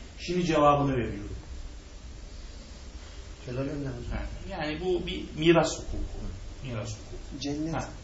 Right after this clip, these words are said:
Speaker 3: yiyeceğiyle
Speaker 1: ha.
Speaker 3: alakalı.
Speaker 1: Ha, yok, kelale orada, ha, miras hukuku.
Speaker 3: Hayır, hayır, cennet yiyeceğiyle
Speaker 1: O,
Speaker 3: alakalı.
Speaker 1: o da ayrı bir olay. O da ayrı bir olay. Evet. Devam.
Speaker 3: Alimlerini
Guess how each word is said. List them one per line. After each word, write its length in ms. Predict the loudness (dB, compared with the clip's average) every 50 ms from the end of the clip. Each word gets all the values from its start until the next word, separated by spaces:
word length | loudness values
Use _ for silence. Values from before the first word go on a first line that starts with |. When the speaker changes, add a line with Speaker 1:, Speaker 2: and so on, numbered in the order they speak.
| -4 0
Speaker 3:
yiyeceğiyle 480 | 2 2 4 4 4 2 2 2 0 -2
Speaker 1:
ha. 60 | -2
Speaker 3:
alakalı. 300 | -4 -4 2 6 8 8
Speaker 1:
Ha, 140 | 8 8 6 4 6
yok, 320 | 8 8 8 8 6 2 2 4
kelale 340 | 6 8 10 10 10 10 8
orada, 220 | 6 4 2 0
ha, 240 | 0 0 0 0 0 2 4
miras 240 | 6 6 8 6 6 2
hukuku. 420 | 0 -2 -6 -6 -6 -6 -6 -6 -6 -6 -6 -6 -6 -6 -6 -6 -6 -2 2
Speaker 3:
Hayır, 200 | 4 4 6 6
hayır, 200 | 6 6 4 2 -2 -4 0 2 2 4
cennet 300 | 6 6 6 6 4 4
yiyeceğiyle 340 | 4 4 4 4 6 6 8
Speaker 1:
O, 20 | 8
Speaker 3:
alakalı. 200 | 10 12 12 12
Speaker 1:
o 80 | 12
da 80 | 12 12
ayrı 340 | 12 12 12 12 12 12 12
bir 60 | 10
olay. 240 | 10 8 6 4 2 4 6
O 100 | 8 10
da 80 | 12 12
ayrı 220 | 12 12 10 8
bir 60 | 6 2
olay. 200 | 0 0 -2 -4 0 6 8 8 8
Evet. 120 | 8 6 0 -4 -6 -6 -4 -4 -4 -2 8 12
Devam. 240 | 12 12 12 12 12 6 0 -4 -6 -6 -4 12 12
Speaker 3:
Alimlerini 1040 | 12 12 12 12 12 12 12 12 12 12 12 12 12 12 12 12 12 12 4 0